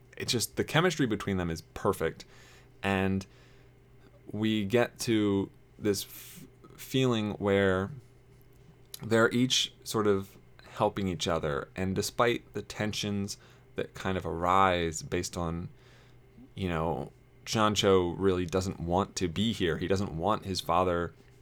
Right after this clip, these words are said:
like, he doesn't want to spend the time with his father. Like, he's not s-, sitting in the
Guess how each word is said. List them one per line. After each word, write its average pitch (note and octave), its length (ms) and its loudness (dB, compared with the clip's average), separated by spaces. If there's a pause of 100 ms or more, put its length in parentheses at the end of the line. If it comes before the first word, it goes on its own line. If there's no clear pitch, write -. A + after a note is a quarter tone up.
like, F2+ 100 -6
he G2 60 2
doesn't G#2 160 2
want G#2 120 2
to G2 40 2
spend F#2+ 200 0
the F#2 40 -2
time E2+ 140 -4
with F2 100 -4
his E2+ 100 -8
father. A#2 300 4
Like, E2 140 0
he's F#2 180 -4
not G2+ 200 -2
s-, - 120 -8 (180)
sitting F#2+ 380 0
in E2+ 180 -4
the E2+ 160 -6